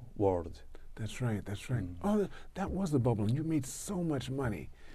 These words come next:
Speaker 2: People could make so much money
Speaker 1: Uh,
Speaker 2: 'cause
Speaker 1: during that time.
Speaker 2: That's right.
Speaker 1: Mm.
Speaker 2: 'Cause people gave so much away. They sure did.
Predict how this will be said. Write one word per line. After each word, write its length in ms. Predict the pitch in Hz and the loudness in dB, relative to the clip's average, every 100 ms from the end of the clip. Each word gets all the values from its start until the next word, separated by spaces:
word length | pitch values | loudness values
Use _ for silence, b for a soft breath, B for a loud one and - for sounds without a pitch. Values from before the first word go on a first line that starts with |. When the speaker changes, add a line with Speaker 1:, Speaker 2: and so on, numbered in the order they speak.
| b | b
Speaker 2:
People 180 | - 175 | 4 6
could 140 | 135 113 | 8 6
make 160 | 104 | 4
so 200 | - 143 | 2 2
much 180 | 151 131 | 2 2
money 260 | 120 127 98 | 2 4 4
Speaker 1:
Uh, 40 | 104 | 2
Speaker 2:
'cause 80 | |
Speaker 1:
during 300 | 101 95 92 90 | 4 4 2 -2
that 200 | 92 - | -8 -8
time. 220 | 95 92 | -8 -2
Speaker 2:
That's 280 | 113 - 139 | -2 0 0
right. 360 | 143 123 85 - 95 | 0 0 -2 -6 -8
Speaker 1:
Mm. 120 | 92 - - - | -10 -10 -12 -12
Speaker 2:
'Cause 140 | - 120 | -8 -4
people 260 | 147 131 | -2 0
gave 260 | 113 110 101 | 2 0 0
so 280 | - - 135 | -4 -4 0
much 220 | 131 127 | 0 0
away. 320 | 107 117 104 - | -2 -2 -4 -6
They 60 | 110 | -8
sure 240 | - 131 | -4 0
did. 340 | 110 113 85 | 0 0 -2